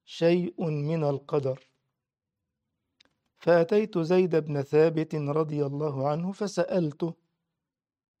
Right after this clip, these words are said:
فقال: سمعت رسول الله صلى الله عليه وسلم يقول: لو أن الله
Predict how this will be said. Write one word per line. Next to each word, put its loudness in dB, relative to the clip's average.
فقال: 4
سمعت -4
رسول -2
الله -2
صلى -4
الله -2
عليه -4
وسلم -2
يقول: 0
لو 0
أن 0
الله -2